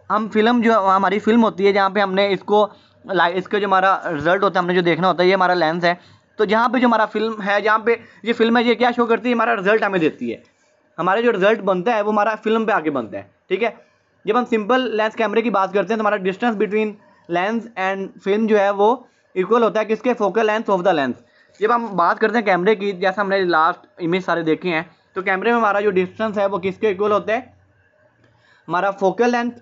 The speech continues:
और जो हमारा फोकल लेंथ के इक्वल होता है डिस्टेंस जो है, और फिल्म का जो है वो distance between lens and film is fixed which is equal to the focal length। जो हमारा डिस्टेंस है लेंस का और फिल्म का, वो हमारा फोकल लेंथ के इक्वल होता है। और जो हमारा ऑब्जेक्ट होता है उसको हम लोग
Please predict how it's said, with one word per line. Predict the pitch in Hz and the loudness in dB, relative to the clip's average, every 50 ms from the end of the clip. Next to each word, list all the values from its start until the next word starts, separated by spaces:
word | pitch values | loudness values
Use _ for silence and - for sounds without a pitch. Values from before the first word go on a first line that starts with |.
| _ _ _ _ _ _ _ _ _ - | _ _ _ _ _ _ _ _ _ -6
और | - 175 185 196 - 196 | 0 2 2 2 2 0
जो | 190 180 190 208 | -2 -2 -2 0
हमारा | 208 208 196 202 208 208 180 - - 208 160 | 0 0 2 2 0 0 -2 -4 -6 -8 -4
फोकल | - 196 175 196 226 226 | -4 -4 -2 0 0 0
लेंथ | 226 220 202 | -2 -2 -2
के | - 233 | 0 0
इक्वल | 214 190 220 220 | 0 2 2 2
होता | 226 208 180 220 | 2 0 0 0
है | 220 214 | 0 0
डिस्टेंस | 185 196 185 - 220 214 196 | -2 -4 -4 -4 -4 -4 -2
जो | 180 214 214 | -2 0 0
है, | 202 | 2
और | 196 196 196 196 190 180 | 4 4 4 2 0 -2
फिल्म | 175 - 196 202 208 202 | -6 -6 -4 -4 -4 -2
का | 208 220 | -4 -4
जो | 208 190 208 | -2 -2 -2
है | 202 190 196 | 0 0 0
वो | 190 202 202 | 0 0 0
distance | 185 185 180 185 214 208 190 | 2 0 0 0 -4 -2 -2
between | 202 185 185 202 202 190 | -2 -2 0 -2 0 0
lens | 180 175 185 202 190 | -2 -2 -2 -2 -4
and | 185 - | -4 -4
film | 196 196 196 | -6 -8 -6
is | 202 190 185 - | -6 -8 -6 -4
fixed | 202 208 208 - _ - 180 | -4 -6 -6 -8 _ -4 -4
which | 180 175 | -2 -2
is | 202 190 | 0 0
equal | 185 170 170 202 196 | 0 2 0 0 -2
to | 185 196 | -2 0
the | 208 240 269 254 - - - - - - - 175 | 0 0 -2 -2 -8 -18 -20 -20 -20 -10 -8 -8
focal | 165 165 185 | -4 -2 -2
length। | 170 156 143 143 | 0 0 -2 -2
जो | 151 196 | -2 0
हमारा | 214 208 208 214 | 0 2 0 0
डिस्टेंस | 185 180 185 185 - 254 254 214 220 | 0 -2 -4 -2 0 0 0 2 0
है | 214 202 202 - - - - - - | 0 -2 -2 -6 -12 -20 -20 -10 -6
लेंस | 170 170 185 208 208 | -6 -4 -4 -6 -4
का | - 220 | -2 0
और | 226 214 | 0 0
फिल्म | 185 185 208 214 214 214 | 0 -2 -4 -4 -2 0
का, | 214 220 | 0 0
वो | 220 202 214 | 0 0 2
हमारा | 214 208 208 196 208 | 2 2 2 2 0
फोकल | 190 190 180 185 214 202 | -2 -2 -2 -2 -2 -2
लेंथ | 196 190 185 185 | -2 -2 -2 -2
के | 240 247 | 0 0
इक्वल | 226 208 - 208 214 190 | 0 0 2 2 2 2
होता | 165 - - 123 | 2 0 -2 -4
है। | 110 - - _ _ _ _ | -6 -8 -12 _ _ _ _
और | 180 208 226 | -2 -2 0
जो | 214 247 | 0 0
हमारा | 233 233 226 240 | 2 2 2 2
ऑब्जेक्ट | 196 - 175 165 226 247 226 226 | 0 -2 0 0 0 0 2 0
होता | 220 190 208 240 | 0 2 2 0
है | 233 | 0
उसको | 226 - - - 233 | 0 -2 -2 0 2
हम | 226 208 208 214 | 2 2 2 2
लोग | 214 233 254 240 | 2 2 2 0